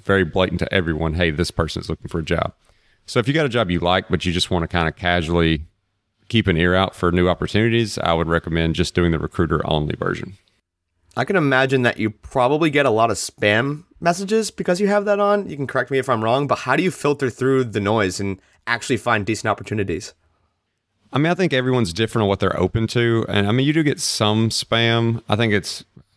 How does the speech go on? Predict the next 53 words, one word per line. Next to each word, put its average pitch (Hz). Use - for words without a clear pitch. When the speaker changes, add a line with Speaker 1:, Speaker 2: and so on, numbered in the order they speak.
Speaker 1:
most -
people 107
are 95
pretty 104
good 95
at -
telling 98
the 87
difference 95
between 87
absolute 95
spam 95
and 85
maybe 90
a 85
company 92
reaching 90
out 87
about 82
a -
position 87
that 80
doesn't 85
quite -
meet 90
your 82
criteria. 123
You 110
know, 90
two 101
totally 95
different 87
things. 98
Um, 104
if 104
it's 143
just 139
absolute, 104
absolute 92
spam 90
where 87
I 82
can 85
tell 87
the 78
person 87
isn't, 90
didn't 101
really 98
personalize 92
it -
for 92
me, 87